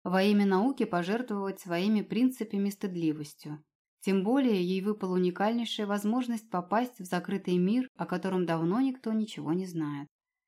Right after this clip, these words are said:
«Кстати, Тим, а сколько лет ваш мир в закрытом состоянии?» обратилась Алина к фамильяру.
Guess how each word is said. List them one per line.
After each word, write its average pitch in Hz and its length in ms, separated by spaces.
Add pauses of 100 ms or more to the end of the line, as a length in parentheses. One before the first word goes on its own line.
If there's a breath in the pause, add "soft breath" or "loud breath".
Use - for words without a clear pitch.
(240)
«Кстати, 247 420
Тим, 214 420
а 180 80
сколько 285 400
лет 254 240
ваш 185 240
мир 233 240
в - 40
закрытом 208 440
состоянии?» 165 840 (260)
обратилась 180 680
Алина 180 340
к 196 80
фамильяру. 156 720